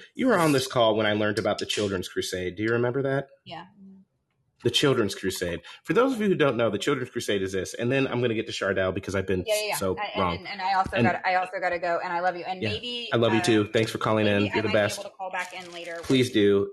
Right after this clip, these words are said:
Speaker 1: If we're still here, 'cause I, I need people to help me make this make sense.
Speaker 2: Okay.
Speaker 1: But the Children's Crusade was like a, a, another crusade. You know, they had the first and the second crusade.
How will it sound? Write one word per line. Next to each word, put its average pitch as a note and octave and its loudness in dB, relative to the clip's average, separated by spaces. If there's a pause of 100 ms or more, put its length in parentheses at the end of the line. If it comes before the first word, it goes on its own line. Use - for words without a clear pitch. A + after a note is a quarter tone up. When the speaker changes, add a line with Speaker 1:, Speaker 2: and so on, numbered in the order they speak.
(120)
Speaker 1:
If A#2 -2
we're B2 4
still D#3 4
here, A2+ 2
'cause A2 -6
I, C3 2
I B2+ 0
need C#3+ 0 (300)
people A2 -2
to G#2 0
help G2+ -2
me F#2+ -4
make G2 -4
this F#2+ -4
make F2+ -4
sense. D2 -12 (220)
Speaker 2:
Okay. - -14 (160)
Speaker 1:
But G#2+ -2 (320)
the A#2+ 2
Children's C#3+ 2
Crusade G#2 0 (160)
was G#2+ -6
like A#2 -2 (140)
a, A#2+ -2
a, A#2 -6 (140)
another C3 2
crusade. F#2 -2
You F#2 -4
know, G2+ 0
they G#2 0
had G#2+ -2
the G#2 -6
first B2 0
and A2 -4
the F#2+ -2
second G#2+ -4
crusade. F2 -6